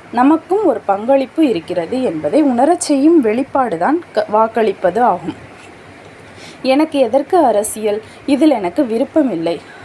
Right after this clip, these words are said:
ராமன் ஆண்டால் என்ன, ராவணன் ஆண்டால் என்ன, எனக்கு ஒன்றும் கவலை இல்லை.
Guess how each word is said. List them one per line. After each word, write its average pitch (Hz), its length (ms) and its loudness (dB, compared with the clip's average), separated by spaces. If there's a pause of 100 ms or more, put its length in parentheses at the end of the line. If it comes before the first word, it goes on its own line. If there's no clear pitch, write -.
ராமன் 311 500 2
ஆண்டால் 311 460 0
என்ன, 277 280 -2
ராவணன் 269 500 -2
ஆண்டால் 240 400 -2
என்ன, 190 360 -8 (340)
எனக்கு 220 340 -4
ஒன்றும் 220 340 -2
கவலை 233 420 0
இல்லை. 170 220 -6